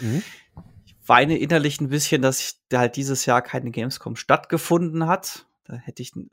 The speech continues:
Speaker 2: ja, naja, so, so ist es halt, so müssen wir alle ein bisschen bluten. Und ich hätte mir gewünscht, dass es auch noch andere Highlights gegeben hätte. Wir haben ja, ich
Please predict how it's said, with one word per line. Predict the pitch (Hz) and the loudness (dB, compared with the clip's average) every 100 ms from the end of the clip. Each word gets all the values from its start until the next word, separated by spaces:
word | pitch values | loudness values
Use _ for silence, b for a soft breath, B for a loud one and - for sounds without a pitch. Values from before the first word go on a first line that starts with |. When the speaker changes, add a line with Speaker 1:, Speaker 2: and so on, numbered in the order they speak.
| - | -16
Speaker 2:
ja, | 120 123 131 - _ - | -12 -10 -12 -14 _ -14
naja, | 120 113 113 117 _ - | -10 -8 -6 -8 _ -20
so, | - - - | -14 -12 -8
so | 135 156 | -4 -2
ist | - 160 - | -2 -2 0
es | 151 151 | 2 6
halt, | 143 143 | 6 4
so | 127 | -4
müssen | 127 - | -6 -4
wir | - | -2
alle | 113 | -2
ein | 120 117 | -4 -6
bisschen | - 117 | -8 -10
bluten. | 113 123 120 123 120 B B B B B B B | -10 -10 -8 -10 -10 B B B B B B B
Und | 113 117 - - _ _ _ b b b b _ _ _ _ _ | -4 -2 -6 -14 _ _ _ b b b b _ _ _ _ _
ich | 135 - - | -12 0 4
hätte | - - 254 | 4 4 -2
mir | 226 185 | 0 2
gewünscht, | 175 143 185 254 - | 0 4 2 2 2
dass | 165 | 0
es | 160 147 | 0 -2
auch | 151 | -2
noch | 143 | 0
andere | 143 180 165 135 | 0 2 4 6
Highlights | 147 143 127 | 4 4 -2
gegeben | - 127 143 131 | -6 -4 -2 0
hätte. | 143 165 202 175 131 | 0 2 2 2 2
Wir | 131 | 0
haben | 127 151 | 0 2
ja, | 156 139 131 | 4 6 4
ich | - - | -2 -12